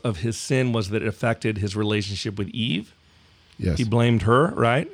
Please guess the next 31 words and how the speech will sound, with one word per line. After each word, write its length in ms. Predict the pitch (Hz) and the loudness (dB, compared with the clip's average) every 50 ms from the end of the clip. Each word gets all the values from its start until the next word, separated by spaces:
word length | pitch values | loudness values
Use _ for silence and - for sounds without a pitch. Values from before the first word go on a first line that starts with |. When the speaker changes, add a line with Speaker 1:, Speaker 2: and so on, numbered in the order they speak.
| 381 - - | -12 -6 -2
Speaker 1:
And 100 | 120 117 | 0 2
then 120 | 113 107 | 2 0
she, 460 | - - - 127 127 127 123 - - - | 0 -2 0 0 2 2 0 -2 -2 -2
uh, 240 | 117 110 110 104 101 - - - - - - - - _ - | 0 0 0 0 -2 -6 -10 -18 -20 -20 -20 -20 -20 _ -4
uh, 440 | - - 107 104 101 101 104 - - - _ - 320 - | -2 0 2 2 0 0 -2 -4 -6 -8 _ -16 -14 -10
she, 220 | - - - 135 | -8 -4 0 2
he 100 | 110 123 | 2 2
blamed 300 | 123 117 135 135 127 117 | 4 4 2 2 2 2
her, 180 | 110 104 131 - - | 0 0 -2 -2 0
was 160 | 120 98 98 | -2 -2 -2
it, 100 | 110 - | -4 -4
he 140 | - 92 131 | -4 -2 0
blamed 240 | 127 147 139 131 107 | 2 2 2 2 4
her 180 | 123 135 135 | 4 4 6
and 100 | 135 123 | 4 4
she 160 | 117 - - 131 | 2 0 -2 -2
blamed 260 | 120 131 127 120 117 | 0 2 2 2 2
the 40 | 110 | 0
serpent? 440 | - - 127 127 - - 147 - - - | 0 0 0 0 0 0 -2 -2 -2 -4
Speaker 2:
Yes. 280 | - 120 82 82 - - - | -2 -2 -2 -4 -6 -6 0
Speaker 1:
So 140 | - 135 120 | 2 4 6
they 100 | 110 117 | 6 6
both 300 | 107 101 131 139 131 - | 4 4 4 4 2 2
ate, 280 | - 120 117 117 - - - | 0 0 0 0 -2 -2 -2
and 140 | 123 113 113 | -2 0 0
it 100 | 107 104 | 0 -2
affected 560 | 104 - - 127 123 - 120 110 107 110 - | -2 0 0 0 2 2 0 0 -2 -4 -2
relationships. 680 | 120 110 101 104 107 107 - 147 127 - 151 160 160 - | 0 0 2 2 0 0 0 -2 -2 0 0 -2 -2 -4
Sin 260 | - - - 120 117 | -6 -4 -2 0 0
affects 380 | 110 98 - 107 110 - - - | 0 0 -2 -2 -4 -4 -6 -6
relationships. 800 | 101 104 110 110 - 139 123 - - 151 160 156 - - - | -4 -4 -4 -2 -2 -4 -4 -2 -2 -2 -2 -4 -6 -10 -12